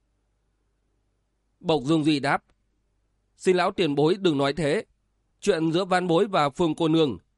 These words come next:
ngày khác xin sẽ gặp tiền bối nói rõ." Thiết lão lão gật đầu nói, "Được,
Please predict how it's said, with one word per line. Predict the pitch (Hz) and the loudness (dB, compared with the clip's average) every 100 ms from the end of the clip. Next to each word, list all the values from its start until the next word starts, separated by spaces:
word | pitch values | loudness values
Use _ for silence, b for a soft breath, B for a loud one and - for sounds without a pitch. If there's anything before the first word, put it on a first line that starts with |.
| - | -8
ngày | 165 160 | -6 -4
khác | 196 233 _ | -4 -6 _
xin | - 180 160 | -2 0 0
sẽ | 170 190 | -4 -6
gặp | - - | -6 -2
tiền | 151 | -2
bối | 135 143 | 0 0
nói | 170 139 | 0 -2
rõ." | 143 147 180 - _ _ _ _ _ _ _ _ _ _ _ _ _ | 0 -2 -2 -6 _ _ _ _ _ _ _ _ _ _ _ _ _
Thiết | 185 175 | -4 -2
lão | 175 175 | -2 -2
lão | 170 175 208 | -2 -2 -2
gật | 175 - | -2 -2
đầu | 139 131 | -2 -2
nói, | 120 120 170 _ _ _ _ _ _ _ _ - | -2 -2 -4 _ _ _ _ _ _ _ _ -10
"Được, | 123 139 | -6 -6